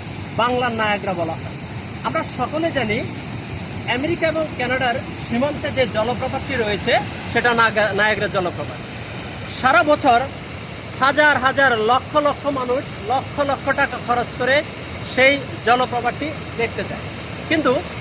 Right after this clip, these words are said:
আমাদের মতো সীমিত আয়ের দেশে সীমিত আয়ের মানুষরা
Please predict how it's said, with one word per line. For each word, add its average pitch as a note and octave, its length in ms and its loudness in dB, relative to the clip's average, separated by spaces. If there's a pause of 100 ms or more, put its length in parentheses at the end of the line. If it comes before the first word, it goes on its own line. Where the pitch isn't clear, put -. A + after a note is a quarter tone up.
(320)
আমাদের D4+ 360 4
মতো D#4 200 0
সীমিত C4 400 0
আয়ের B3 380 6
দেশে C4 380 2 (520)
সীমিত D#4+ 280 2
আয়ের C4 240 2
মানুষরা A3 540 0